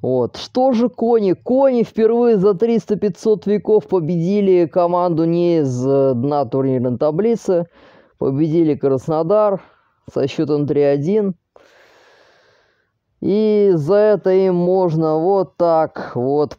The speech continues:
поаплодировать. И <laughs> пожелать, чтобы,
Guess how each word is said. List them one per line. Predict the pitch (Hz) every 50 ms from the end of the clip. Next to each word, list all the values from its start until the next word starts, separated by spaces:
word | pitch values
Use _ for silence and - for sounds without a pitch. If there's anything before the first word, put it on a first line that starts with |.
| _ -
поаплодировать. | 160 156 160 156 151 143 - 147 143 135 151 160 156 175 185 175 160 147 123 107 101 92 - - _ _ _ _ _ _ _ _ _ _ _ -
И | - 190 208 214 214 208 196 185 170 - - - 160 147 120 117 123 214
<laughs> | 202 143 - - - - - - - -
пожелать, | 170 175 151 170 202 214 226 233 240 226 208 -
чтобы, | - - - - 208 202 196 147 190 185 175 165 156 143